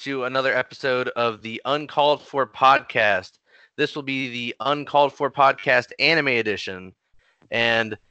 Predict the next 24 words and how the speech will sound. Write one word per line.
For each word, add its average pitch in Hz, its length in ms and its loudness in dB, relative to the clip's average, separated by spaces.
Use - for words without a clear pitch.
we 127 100 2
have 123 120 4
a 110 220 4
new 131 140 -4
cast 131 380 0
for 127 100 -2
this, - 380 -4
uh, 98 480 6
edition 110 300 -4
of 107 100 -2
the - 80 -2
podcast. 120 560 2
Uh, 104 240 4
for - 420 -2
this 139 300 0
cast 139 500 2
is 110 100 -14
gonna 123 120 -4
be 117 120 -4
myself. 123 680 0
My 110 100 -2
name 104 140 -4
is 98 100 -14
Logan. 127 520 -2